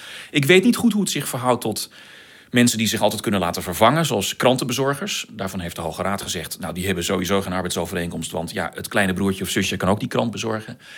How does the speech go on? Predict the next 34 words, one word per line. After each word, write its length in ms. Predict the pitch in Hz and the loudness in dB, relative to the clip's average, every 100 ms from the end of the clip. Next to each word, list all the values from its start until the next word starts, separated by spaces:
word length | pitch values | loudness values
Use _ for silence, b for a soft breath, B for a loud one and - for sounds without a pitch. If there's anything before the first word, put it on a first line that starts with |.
| B B | B B
Daar 140 | - | -8
zegt 200 | - 82 | -6 -6
het 100 | 90 | -8
regeerakkoord 560 | 87 85 95 87 82 80 | -6 -2 -2 -4 -6 -6
niks 220 | 85 - | -6 -6
over, 220 | 67 73 | -6 -8
dus 140 | - 76 | -10 -10
dat 140 | 76 | -10
soort 220 | - - | -10 -10
uitwerkingen 560 | - 73 82 73 80 73 | -12 -10 -10 -8 -8 -6
moeten 200 | 78 - | -6 -8
we 60 | - | -10
afwachten. 460 | - - - - - | -12 -14 -14 -14 -12
Nou, 140 | - - | -12 -6
dat 140 | 107 | -4
is, 160 | 127 - B B B | -4 -6 B B B
dat 140 | 107 | -2
is 120 | 98 | 0
detail. 440 | 101 87 117 127 185 B B B - | -2 0 4 4 4 B B B 0
Dan 160 | 131 | 4
hebben 180 | 147 123 | 4 4
we, 260 | 113 92 85 | 4 4 2
eh, 280 | 101 90 87 | -2 -2 -4
de 200 | 104 107 | -4 -2
bovenkant. 600 | 101 147 - - 262 - | 4 4 4 0 0 -2
Iedereen 400 | - 151 135 123 | -4 0 4 4
die 360 | 113 107 104 - | 4 2 0 -8
vijfenzeventig 680 | - 147 139 117 117 104 104 | -4 2 2 2 -2 -2 -4
euro 240 | 87 92 80 | -4 -2 -4
of 160 | - | -4
meer 340 | 90 117 131 104 | 0 2 2 0
verdient 420 | 104 95 87 - | -4 -2 -4 -2
per 220 | 92 80 | -4 -4
uur. 320 | - 139 190 | -2 2 2